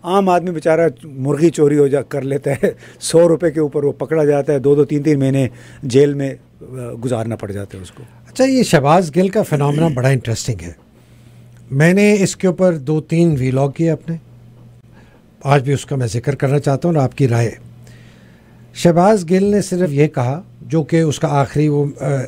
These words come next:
Speaker 2: है कि जी आप गैर कानूनी अगर कोई हुक्म है तो आपसे हम expect नहीं करते कि आप ये करें।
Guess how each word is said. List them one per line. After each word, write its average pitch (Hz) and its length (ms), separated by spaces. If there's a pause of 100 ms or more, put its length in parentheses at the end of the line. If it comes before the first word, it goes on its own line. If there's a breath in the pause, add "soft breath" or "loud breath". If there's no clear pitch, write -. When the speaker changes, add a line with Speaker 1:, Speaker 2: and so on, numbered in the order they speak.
Speaker 2:
है 123 300 (460 loud breath)
कि 175 100
जी 202 160 (120)
आप 156 360
गैर 139 280
कानूनी 143 560
अगर 147 320
कोई 143 160
हुक्म 113 280
है 127 300 (460 soft breath)
तो 175 140
आपसे 143 420
हम 156 260 (240)
expect - 400
नहीं 143 100
करते 131 340
कि 120 120
आप 101 200
ये 107 60
करें। - 260